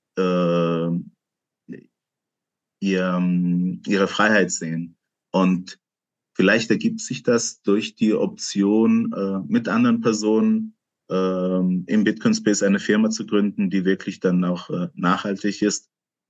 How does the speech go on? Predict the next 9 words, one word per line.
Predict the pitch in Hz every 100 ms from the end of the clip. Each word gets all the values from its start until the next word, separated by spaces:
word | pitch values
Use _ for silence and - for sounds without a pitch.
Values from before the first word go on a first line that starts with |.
| _
äh, | 92
und, | 90 90 90 - 92 90 - -
äh, | 90 87 87
sich | 87 95 -
dann, | 98 92 92 90 - _ _ _ _ _ _ 80
ähm, | 90 90 90 90 90 90 90 90 90 90 - _ -
damit, | - 95 98 - -
ähm, | 95 92 90 90 87 87 85 _ _ _ _ _ _ _ _ _ _ _ _ _ _ _ -
wie, | 90 87